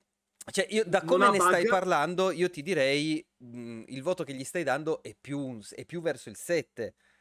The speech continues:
Speaker 2: No.
Speaker 1: Perché? Perché vedo una buona narrazione, una grafica strepitosa, perché comunque su quello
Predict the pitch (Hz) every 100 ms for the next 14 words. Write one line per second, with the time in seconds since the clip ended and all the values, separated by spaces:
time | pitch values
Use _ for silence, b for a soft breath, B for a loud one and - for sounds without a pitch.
0 | _ _ _ _ _ _ _ 143 170 170
1 | 185 151 110 170 156 165 165 160 131 113
2 | 113 113 139 190 190 208 262 - 208 220
3 | 226 226 - 127 127 123 120 123 127 117
4 | 117 120 - 127 - 110 107 113 170 151
5 | 117 127 - 127 131 151 123 - - 160
6 | 139 120 104